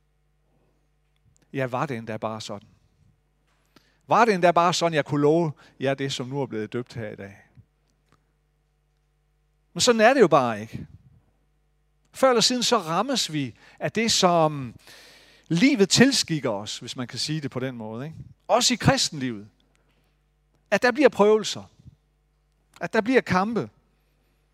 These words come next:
Eller der er andre svære ting. Sådan er det tilsyneladende. Og lige fra starten af sit brev her, så vil Jakob gerne sætte tingene i det rette perspektiv for os. Hvad angår det her med at blive skuffet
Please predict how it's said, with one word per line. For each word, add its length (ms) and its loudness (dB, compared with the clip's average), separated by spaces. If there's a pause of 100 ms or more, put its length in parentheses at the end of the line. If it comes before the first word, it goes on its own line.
(140)
Eller 180 0
der 80 0
er 100 0
andre 260 -6
svære 280 -6
ting. 260 -14
Sådan 300 -8
er 200 -8
det 160 -10 (720)
tilsyneladende. 600 -14 (3500)
Og 100 -4
lige 120 0
fra 120 -2
starten 480 -4
af 100 -6
sit 180 -8
brev 340 -2
her, 180 -10
så 140 -6
vil 180 -4
Jakob 400 0 (260)
gerne 220 -2
sætte 260 -4
tingene 360 -2
i 60 -2
det 140 -2
rette 200 -4
perspektiv 680 -8
for 260 -8
os. 260 -16 (1080)
Hvad 140 -2
angår 280 2
det 100 -2
her 80 0
med 120 -2
at 60 -2
blive 140 -10
skuffet 540 -6